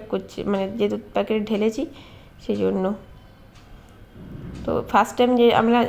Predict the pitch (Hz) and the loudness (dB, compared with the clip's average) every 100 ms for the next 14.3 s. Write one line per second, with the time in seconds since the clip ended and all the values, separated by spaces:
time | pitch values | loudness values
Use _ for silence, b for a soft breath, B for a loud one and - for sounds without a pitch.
0 | - 214 247 233 226 247 254 233 220 214 | 2 4 4 4 2 0 2 6 6 6
1 | 208 214 233 233 214 208 226 240 - B | 2 2 2 2 -2 0 0 0 -4 B
2 | B - 220 220 214 214 254 240 220 - | B -4 -2 -2 -4 -4 -4 -4 -4 -6
3 | 240 233 226 233 233 233 226 - 240 240 | -2 0 2 0 -4 -10 -10 -6 -4 -2
4 | 247 247 262 262 226 240 415 B B B | -2 -2 -4 -2 0 2 0 B B B
5 | - 214 254 247 247 - 269 359 480 370 | 4 4 6 4 4 4 6 6 4 4
6 | 262 208 214 233 427 - - - 214 226 | 6 6 4 4 2 0 -10 -2 4 6
7 | 285 233 254 202 175 190 185 - B B | 6 6 4 4 4 0 -2 -4 B B
8 | - 233 214 208 262 240 226 226 240 240 | -2 2 2 4 6 6 6 6 6 6
9 | 233 320 330 220 233 220 214 226 185 170 | 4 2 2 4 6 4 6 4 4 4
10 | 175 190 202 208 - - - - - - | 2 -2 -2 -6 -12 -20 -20 -20 -20 -20
11 | - - - - - - - B B B | -20 -20 -20 -20 -20 -20 -20 B B B
12 | B B B 214 208 214 277 226 214 220 | B B B 2 4 8 8 8 8 6
13 | 214 226 220 226 233 233 220 208 214 220 | 6 4 6 6 8 6 4 4 6 4
14 | 220 - 381 | 2 0 0